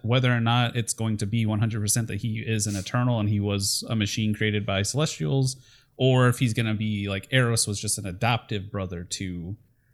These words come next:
uh, the same family that, uh, Th-, uh, that Thanos was a part of. So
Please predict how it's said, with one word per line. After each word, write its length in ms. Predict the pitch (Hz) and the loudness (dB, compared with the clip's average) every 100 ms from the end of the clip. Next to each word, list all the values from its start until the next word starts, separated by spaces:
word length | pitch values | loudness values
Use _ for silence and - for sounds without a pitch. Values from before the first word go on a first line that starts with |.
| _ _ _ _ - | _ _ _ _ -4
uh, 320 | 95 92 95 | -2 -2 -2
the 120 | 98 | 0
same 320 | - 120 101 | 4 4 4
family 400 | 120 120 107 98 | 4 4 4 0
that, 200 | 92 90 - _ _ - | -2 -6 -10 _ _ -6
uh, 200 | 98 95 - | -4 -4 -2
Th-, 140 | 123 120 | -2 -2
uh, 200 | 107 - - _ - - | -4 -6 -10 _ -14 -8
that 180 | 104 - | -2 2
Thanos 340 | 131 107 - | 4 4 0
was 100 | 98 | -6
a 40 | |
part 260 | 92 90 87 | -6 -6 -6
of. 140 | 87 - _ _ - - - _ _ | -8 -10 _ _ -20 -20 -20 _ _
So 340 | - 104 92 | 0 0 0